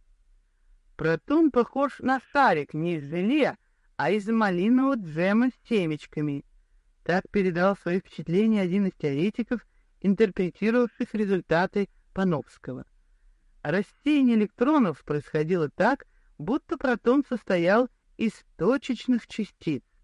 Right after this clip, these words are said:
Известный американский физик-теоретик Фейнман окрестил их именем «партоны».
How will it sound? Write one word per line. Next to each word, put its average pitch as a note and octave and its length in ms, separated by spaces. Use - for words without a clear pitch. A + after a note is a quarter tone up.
Известный A3+ 540
американский G#3+ 680
физик-теоретик E3+ 1040
Фейнман G#3+ 420
окрестил D#3 600
их - 140
именем B3 440
«партоны». D3 800